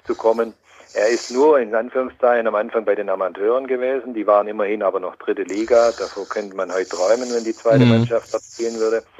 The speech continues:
Speaker 1: Und hat aber immer wieder,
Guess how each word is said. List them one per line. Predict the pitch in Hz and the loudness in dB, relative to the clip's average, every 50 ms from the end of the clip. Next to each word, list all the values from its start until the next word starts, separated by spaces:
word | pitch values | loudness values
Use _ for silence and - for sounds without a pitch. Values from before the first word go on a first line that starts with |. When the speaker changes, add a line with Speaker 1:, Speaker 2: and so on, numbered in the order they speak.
| - - - - - - - - - - | -20 -20 -20 -20 -18 -18 -18 -20 -18 -8
Speaker 1:
Und | - 123 117 117 117 113 113 113 110 110 107 - - _ _ _ _ _ _ _ _ _ _ | -2 4 6 8 8 8 6 2 -2 -10 -14 -16 -20 _ _ _ _ _ _ _ _ _ _
hat | - - 123 127 139 | -2 0 0 2 2
aber | - 131 127 123 123 117 | 2 2 2 2 2 -2
immer | 123 131 139 147 143 131 | -2 -4 -4 -4 -4 -4
wieder, | 123 123 127 131 139 131 127 127 123 | -4 -8 -4 -2 0 2 2 2 0